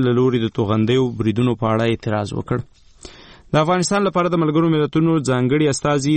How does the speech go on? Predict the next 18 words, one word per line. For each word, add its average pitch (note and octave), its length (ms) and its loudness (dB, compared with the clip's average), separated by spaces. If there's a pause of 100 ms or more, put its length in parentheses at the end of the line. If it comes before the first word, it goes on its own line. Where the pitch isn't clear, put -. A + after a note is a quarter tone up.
(100)
د B2 160 2
سیمې C#3+ 320 2
پر B2 160 0
هیوادونو A#2+ 420 2
غږ C3+ 200 -2
کړی C#3+ 200 0
چې - 140 -6
د A#2+ 120 -2
ترهګرۍ A#2 460 0
پر A2+ 140 0
ضد C3 180 0
په G#2+ 100 -2
جګړه A2+ 240 0
کې - 160 -2
د - 80 2
افغانستان A2+ 520 -2
ملاتړ G#2+ 360 -2
وکړي. A#2 240 0